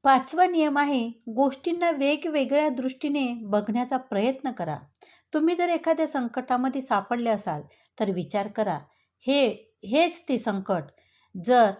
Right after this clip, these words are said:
एखाद्या मोठ्या किंवा महान व्यक्तीवर आले असते, तर त्यांनी काय केले असते? तुमची प्रतिक्रिया वेगळी अस-, सुद्धा असू शकते. पण समजा,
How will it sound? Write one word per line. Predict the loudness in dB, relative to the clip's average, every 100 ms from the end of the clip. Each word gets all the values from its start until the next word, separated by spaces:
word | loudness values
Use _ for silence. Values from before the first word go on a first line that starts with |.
| -8
एखाद्या | -8 -2 -2 0
मोठ्या | -2 -2 -2 2 2 2 -6 _ _ _
किंवा | 0 4 4 4
महान | 2 2 2 2
व्यक्तीवर | 2 2 0 0 4
आले | 4 2 0
असते, | -2 -4 -4 -4 -4 _ _
तर | -4
त्यांनी | 0 2 4 2 0
काय | 2 2 2
केले | 0 0
असते? | -2 -2 -6 -6 -10 _ _ _ _ 0
तुमची | 0 -2 -6
प्रतिक्रिया | -4 -6 -6 -4 2 2 2 -4
वेगळी | -2 -2 0 0
अस-, | 0 -2 -6
सुद्धा | -6 0 0
असू | 0 -2
शकते. | -6 -8 -8 -12 -12 _ _ -20 _ 2
पण | 2 2 -4 _ _
समजा, | 2 2 2 0